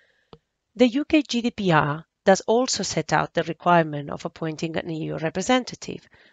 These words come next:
which is a similar role to the E U representative under the G D P R. Organisations outside of the U K who target individuals in the U K or monitor their behav-, their behaviour will be required under the U K G D P R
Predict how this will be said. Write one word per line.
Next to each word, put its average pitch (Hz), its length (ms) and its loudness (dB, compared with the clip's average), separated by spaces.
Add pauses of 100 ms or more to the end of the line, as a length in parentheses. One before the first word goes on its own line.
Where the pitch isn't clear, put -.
which - 180 -8
is 180 140 -4
a 170 60 -4
similar 233 480 2
role 151 380 -6 (100)
to 170 100 -4
the 160 240 0
E 208 60 0
U 202 140 -4
representative 156 920 -4
under 156 280 -2
the 147 100 -8
G 143 220 -8
D 143 100 -8
P 196 180 0
R. 156 220 2 (920)
Organisations 240 880 2
outside 170 480 0
of 165 140 -8
the 156 200 -4
U 175 200 -4
K 147 420 -6 (220)
who - 160 -8
target 196 480 2
individuals 220 640 -2
in 214 100 -2
the 208 120 0
U 202 180 -4
K 151 420 0 (320)
or 170 160 0
monitor 170 540 -2
their 156 180 2
behav-, 156 400 -4 (140)
their 190 160 2
behaviour 156 600 -4 (540)
will 233 220 2
be 254 120 -4
required 156 680 0
under 175 280 2
the 165 120 -6
U 214 200 -6
K 196 220 -2
G 190 160 -6
D 196 100 -4
P 165 200 -4
R 147 240 -4